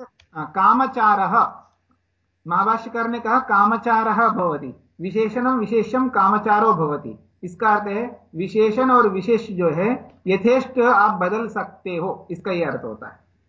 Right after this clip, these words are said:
यानी किसी को भी आप विशेष्य को विशेषण बना सकते हो और विशेषण को विशेष्य बना सकते हो।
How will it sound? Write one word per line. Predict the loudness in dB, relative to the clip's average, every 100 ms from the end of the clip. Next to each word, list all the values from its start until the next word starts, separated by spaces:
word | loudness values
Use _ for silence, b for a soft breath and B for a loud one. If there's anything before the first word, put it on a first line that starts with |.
| _ -6
यानी | -2 0 0
किसी | -2 -10 _ -4 0 0
को | 2
भी | 2 4
आप | 4 2 -6 -10 -6
विशेष्य | 0 2 0 -2 -2
को | -2
विशेषण | 0 0 0 2 0
बना | 2 2
सकते | 2 -2 -4 0
हो | 2 4 2 -2 -20 _ 2
और | 4 6 4 4 2 0 -8 _
विशेषण | -4 -2 2 2 2 0
को | -2
विशेष्य | -2 0 -2 -2
बना | -4 -2 -4
सकते | -8 -16 -12 -12
हो। | -12